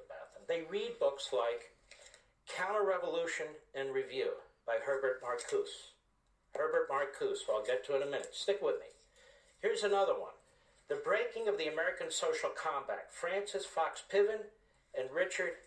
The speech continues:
A. Cloward. These are Marxists. Frontiers in Social Movement Theory, two other professors.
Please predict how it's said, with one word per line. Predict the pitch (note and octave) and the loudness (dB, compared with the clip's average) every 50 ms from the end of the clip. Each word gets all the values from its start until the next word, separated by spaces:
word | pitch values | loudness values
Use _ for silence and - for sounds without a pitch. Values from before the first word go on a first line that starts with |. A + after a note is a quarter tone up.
| - _ - | -10 _ 2
A. | C#3+ C#3 C3+ C#3 C#3 C3+ - - - - _ | 4 4 4 4 2 0 -2 -6 -14 -20 _
Cloward. | - - - C3+ B2 A2+ - - - - - - - - - - - - - - - - - - - - - - | -16 -6 -2 0 0 0 0 -4 -6 -8 -12 -14 -18 -20 -20 -20 -20 -20 -20 -20 -20 -20 -20 -20 -20 -20 -6 -4
These | G3 G3+ G3 | -2 0 2
are | F#3 - | 0 2
Marxists. | - F3+ F3+ - - - - - - - - - - - - - - _ _ - - - - _ _ _ - - - - | 2 0 0 -2 -2 -4 -6 -6 -8 -10 -10 -10 -12 -12 -14 -16 -20 _ _ -20 -20 -20 -20 _ _ _ -20 -20 -20 -20
Frontiers | - - - - G3 G#3 A#3 A#3+ - - - G#3 G3+ G3 G3+ G3+ G3 G3 - - D3+ | -18 -14 -6 -2 0 0 0 -2 -4 -6 -2 4 8 10 10 10 10 8 2 -4 -4
in | C3+ - | -4 -4
Social | - - - G3 G#3 G#3 G#3 - F#3 E3+ | -2 -2 0 2 2 2 2 0 0 -2
Movement | - E3+ F3+ F#3 F3+ F3 E3 - | -2 -2 -4 -4 -4 -4 -4 -4
Theory, | - - - G3 G3 F#3+ G#3 G#3+ A3 A3 - - - - _ _ _ _ _ _ _ _ _ _ | -6 -4 0 4 6 6 6 6 4 2 -4 -10 -16 -20 _ _ _ _ _ _ _ _ _ _
two | - - E3 D#3+ | -10 -4 2 4
other | C3+ A#2+ A2+ B2+ - - - - - _ _ _ - | 6 6 6 6 2 2 0 -6 -16 _ _ _ -8
professors. | - B2+ - - - - - - - - - - - | -6 -4 -2 0 0 -2 -2 -4 -8 -12 -14 -18 -20